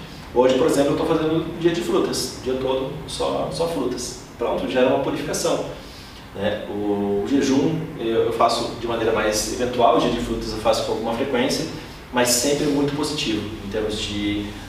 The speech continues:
aumento de vitalidade, aumento de disposição. E você manda um recado também pro seu corpo que é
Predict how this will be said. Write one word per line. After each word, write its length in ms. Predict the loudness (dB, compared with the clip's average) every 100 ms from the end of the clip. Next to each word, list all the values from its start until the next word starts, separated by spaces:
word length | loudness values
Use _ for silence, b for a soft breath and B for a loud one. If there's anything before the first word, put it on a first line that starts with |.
| -6
aumento 280 | -2 -2 -2
de 60 |
vitalidade, 720 | -6 2 4 6 6 6 4
aumento 300 | 4 2 2
de 80 | -2
disposição. 720 | -4 -4 -2 -2 -2 -2 -4 B B 0
E 60 | 4
você 220 | 4 4
manda 600 | 4 4 6 4 4 -2 -6 -12 -12
um 60 | -4
recado 420 | -2 4 4 4
também 200 | 2 0
pro 120 | 0
seu 200 | -2 -2
corpo 380 | 4 6 6 2
que 200 | 0 4
é 360 | 6 4 2